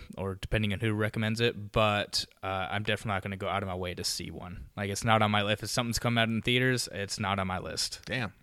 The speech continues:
Speaker 1: Yeah, I just don't like them. There's, I, to me, you just can't have based on a true story. Like, I just don't, it, it's just a bunch of,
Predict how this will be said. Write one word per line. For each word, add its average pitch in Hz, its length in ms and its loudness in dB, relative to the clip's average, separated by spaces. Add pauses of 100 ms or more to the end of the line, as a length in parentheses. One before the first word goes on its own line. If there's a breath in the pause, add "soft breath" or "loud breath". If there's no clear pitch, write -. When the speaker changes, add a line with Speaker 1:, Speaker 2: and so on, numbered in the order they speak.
(1400 soft breath)
Speaker 1:
Yeah, 127 240 12
I 139 80 12
just 151 180 6
don't 156 160 10
like 160 200 6
them. 120 240 6
There's, 131 440 8 (340)
I, 127 680 4 (160)
to - 200 4
me, 165 520 4 (260)
you 131 320 2
just 135 300 0
can't 135 320 2
have 113 440 4
based 104 340 0
on 101 180 0
a 95 80 -2
true 95 360 -6
story. 87 540 -6
Like, 90 120 -6
I 101 100 2
just 104 260 -4
don't, 101 320 0 (200)
it, 110 140 -6 (200)
it's 120 200 0
just 139 200 2
a 127 60 8
bunch 120 320 4
of, 113 580 2